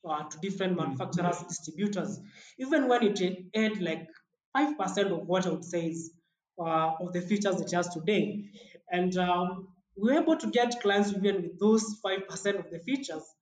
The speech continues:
Speaker 1: which has really
Speaker 2: Mm.
Speaker 1: made, like, now selling is really easy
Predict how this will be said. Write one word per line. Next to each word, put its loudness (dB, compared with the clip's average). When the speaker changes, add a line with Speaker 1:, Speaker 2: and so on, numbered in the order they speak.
Speaker 1:
which 2
has 4
really 2
Speaker 2:
Mm. 6
Speaker 1:
made, 0
like, -6
now 2
selling 2
is -6
really -4
easy -8